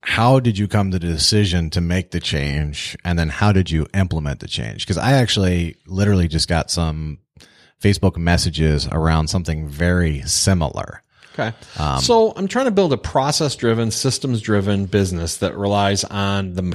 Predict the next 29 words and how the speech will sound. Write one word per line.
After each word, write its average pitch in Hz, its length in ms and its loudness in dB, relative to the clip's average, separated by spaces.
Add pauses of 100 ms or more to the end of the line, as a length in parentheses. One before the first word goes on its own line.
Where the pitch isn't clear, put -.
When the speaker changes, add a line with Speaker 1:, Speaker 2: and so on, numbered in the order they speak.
Speaker 2:
mechanism 113 640 0
and 95 140 2
the 90 40 2
machine 90 680 0 (400)
to 117 120 2
run, 101 600 2 (280)
uh, 82 220 -10
well 95 640 2
with, 92 440 -2
with 95 200 -6
humans 107 320 -2
being 90 220 0
a 80 60 -6
part 107 320 0
of 92 80 2
it 90 100 2
and 85 120 -4
being 87 180 0
the 82 120 -2
operators, 80 600 -2
but - 160 -6
basically 113 400 0
having 98 320 0
the 87 60 0
system 90 540 -2 (500)
being 95 280 2
a 85 100 2
process-driven 85 720 -2
business. 73 540 -6